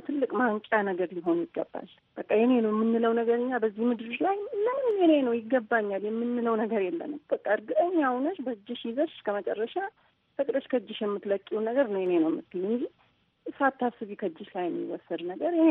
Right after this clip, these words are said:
ነው ብለሽ የምትይው ነገር ሊሆን አይችልም። ስለዚህ እኛ የኛ ነው የምንለው ነገር የለም። ጊዜያዊ ነን በቃ በዚህ ምድር ላይ እና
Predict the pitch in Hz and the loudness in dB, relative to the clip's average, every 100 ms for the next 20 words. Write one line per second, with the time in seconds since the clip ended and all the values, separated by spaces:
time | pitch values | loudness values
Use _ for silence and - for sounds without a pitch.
0 | 254 214 196 190 196 175 175 - 170 170 | 6 4 2 -2 0 -2 -4 -4 -2 -2
1 | 160 165 170 180 170 151 - 190 202 202 | -2 -6 -6 -2 -2 -2 -4 -4 -4 -6
2 | 156 - 202 226 247 262 254 262 320 330 | -6 -6 -2 -2 -2 -6 -4 0 4 4
3 | 294 220 208 202 196 196 185 175 - - | 4 2 -2 -4 -4 -4 -6 -10 -12 -14
4 | - - _ _ _ - - 214 233 269 | -16 -20 _ _ _ -10 -10 -6 -2 2
5 | 240 226 214 165 156 160 - - 170 - | 2 2 2 2 0 -4 -6 -6 -8 -10
6 | 170 170 175 - 277 | -12 -12 -12 -8 -4